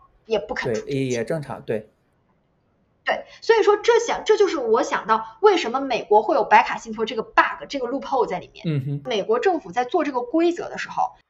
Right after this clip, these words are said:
Speaker 1: 他没有想说就是会冲进来一堆中国人。华人的想法是，“哦，我的孩子就是我的一切，我给我这个孩子钱就是给我自己钱了。”华人会这样想，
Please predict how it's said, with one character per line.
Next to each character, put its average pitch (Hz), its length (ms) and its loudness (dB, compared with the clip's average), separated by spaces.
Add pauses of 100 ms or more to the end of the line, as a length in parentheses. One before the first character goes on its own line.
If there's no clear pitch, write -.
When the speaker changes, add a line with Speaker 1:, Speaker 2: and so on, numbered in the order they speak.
(100)
Speaker 1:
他 403 180 4
没 254 220 -2
有 349 180 4
想 - 340 -4
说 233 280 0 (180)
就 330 140 -2
是 320 100 0
会 - 180 4
冲 339 220 0
进 330 100 2
来 269 100 0
一 294 80 -2
堆 285 120 -4
中 349 240 4
国 190 140 4
人。 - 240 -2 (420)
华 277 140 8
人 320 120 2
的 302 60 -4
想 294 180 0
法 269 120 2
是 285 80 -8 (240)
，“哦， 370 100 10
我 349 100 12
的 381 80 12
孩 330 220 6
子 370 100 2
就 381 120 6
是 339 80 0
我 285 100 2
的 220 80 0
一 247 140 -8
切， 311 160 -2
我 381 140 6
给 370 180 2
我 359 100 8
这 370 100 4
个 349 60 2
孩 277 240 4
子 359 120 -2
钱 294 260 -6
就 392 100 8
是 349 120 2
给 302 120 0
我 311 140 2
自 285 100 -6
己 190 140 -8
钱 190 180 -2
了。” 208 120 0 (580)
华 208 240 8
人 254 180 2
会 226 140 -2
这 254 80 -4
样 214 160 0
想， - 260 -12